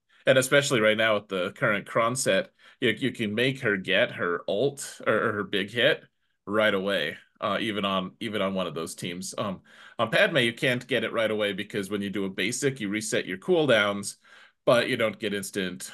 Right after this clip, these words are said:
hundred percent turn meter. But, uh, Cat or Padme's the other place you put, like,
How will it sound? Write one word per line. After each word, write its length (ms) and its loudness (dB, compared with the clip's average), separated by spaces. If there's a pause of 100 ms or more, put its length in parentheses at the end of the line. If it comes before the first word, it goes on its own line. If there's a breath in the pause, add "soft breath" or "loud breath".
(100)
hundred 320 -2
percent 300 -8
turn 200 -4
meter. 380 -6 (220 loud breath)
But, 240 2
uh, 180 2
Cat 460 2
or 140 0
Padme's 520 -2
the 120 -8
other 160 -6
place 340 -8
you 80 -12
put, 240 -8
like, 180 -6